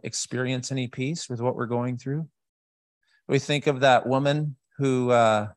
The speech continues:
with her tears, fell at your feet, and you forgave her,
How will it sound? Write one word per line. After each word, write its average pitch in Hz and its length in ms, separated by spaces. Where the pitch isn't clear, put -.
with 127 160
her 117 100
tears, 127 520
fell 117 240
at - 80
your 110 100
feet, 123 400
and 117 140
you 110 80
forgave 120 600
her, 165 280